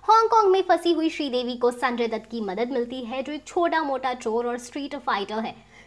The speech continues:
गुमराह को देखने की सबसे बड़ी वजह श्रीदेवी का शानदार एक्टिंग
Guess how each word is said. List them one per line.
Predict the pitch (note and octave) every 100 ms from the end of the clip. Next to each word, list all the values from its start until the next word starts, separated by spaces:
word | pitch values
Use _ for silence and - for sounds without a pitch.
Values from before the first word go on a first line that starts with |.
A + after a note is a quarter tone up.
| -
गुमराह | D4 D4+ C#4+
को | C#4+
देखने | B3 C4 D#4 D#4+
की | D4
सबसे | - E4+ D#4+ E4+
बड़ी | C4 B3 C4
वजह | A#3+ B3+
श्रीदेवी | B3+ D#4 C4 B3 A#3+
का | A#3
शानदार | A3+ C4 G3+ G3+ F#3+
एक्टिंग | F3+ G3 -